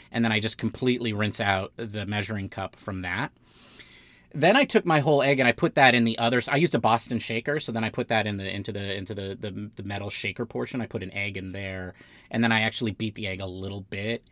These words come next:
and then I kind of, uh, put a little bit of the whiskey in there to sort of, it, it, it's the same, it's the same principle when you're mixing egg with a hot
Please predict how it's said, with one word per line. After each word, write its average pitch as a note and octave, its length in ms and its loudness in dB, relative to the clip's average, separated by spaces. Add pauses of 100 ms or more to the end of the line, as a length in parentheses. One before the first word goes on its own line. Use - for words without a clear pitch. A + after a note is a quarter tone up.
(160)
and A2+ 100 0
then A2+ 100 2
I G#2 60 2
kind C#3 220 -2
of, G#2 300 0
uh, F#2+ 260 -8
put - 160 -2
a A2+ 40 0
little C3+ 400 4
bit A#2 260 2
of F#2+ 80 -6
the G2 80 -6
whiskey G2+ 480 -4
in F#2+ 160 -8
there F2+ 260 -6
to F2+ 140 -12
sort G2 260 -8
of, F#2 220 -10 (400)
it, - 180 -6
it, A#2+ 160 -6
it's C3 160 -6
the C3 100 -6
same, G3 600 0
it's C3 160 -8
the C#3 60 -4
same F#3 220 0
principle B2+ 640 -2
when A2 240 -2
you're G#2+ 180 -4
mixing A2+ 520 -4
egg G#2 260 -6
with G2+ 160 -10
a F#2+ 40 -12
hot G#2 320 -10